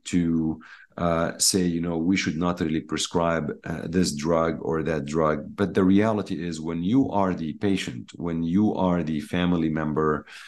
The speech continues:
uh, who is affected, or your family member is the one affected, it becomes always more difficult and more challenging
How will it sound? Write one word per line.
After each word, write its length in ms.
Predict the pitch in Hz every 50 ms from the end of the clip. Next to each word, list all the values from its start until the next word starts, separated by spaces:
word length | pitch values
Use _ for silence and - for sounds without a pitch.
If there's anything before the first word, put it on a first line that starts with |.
| - - - _ _ -
uh, 260 | - 82 80 80 -
who 280 | - - 82 90 78 60
is 180 | 82 80 -
affected, 720 | - 69 - - - 92 90 87 - - 71 67 67 64 -
or 160 | - 80 80
your 160 | 80 82 82
family 480 | 80 - - 95 92 95 95 90 85 82
member 380 | 80 78 80 80 78 78 78 -
is 180 | - 82 76
the 80 | 69 78
one 200 | 78 78 78 69
affected, 540 | 69 - - - 82 76 - 80 71 62 - _ _
it 220 | - 92 90 87 80
becomes 440 | 90 87 - - 87 85 82 85 85
always 600 | - - 104 104 101 92 90 87 85 85 82 82 87 -
more 260 | 82 85 82 82 82 76
difficult 500 | 73 90 90 - 90 - - 82 80 -
and 160 | - 78 80
more 220 | 80 82 82 78
challenging 760 | - - - - 82 80 80 76 71 65 76 76 73 73 73